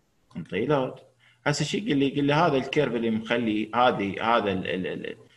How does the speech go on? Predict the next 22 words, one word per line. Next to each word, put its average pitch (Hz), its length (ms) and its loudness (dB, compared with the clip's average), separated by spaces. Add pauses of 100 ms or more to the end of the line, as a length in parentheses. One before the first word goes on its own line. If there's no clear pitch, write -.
(220)
ال-، 95 160 -2
الانترفال 101 800 0
الموجود، 98 580 -2
يعني 95 220 -2
الأعماق، 98 640 -4 (240)
هي 156 200 6
اوتسايد 101 800 2
اللي 98 240 -2
أنت 95 180 -8
مدخلها. 90 680 -8 (720)
تريد 156 220 2
تسوي 151 380 2
له 143 100 4
اكستند؟ 143 640 -2
لا 95 140 4
يابا، 90 240 -2
خلي 87 360 -2
أنا 95 180 -4
على 82 280 -2
أني 76 100 -12
اللي 69 120 -16
مدخله. - 420 -16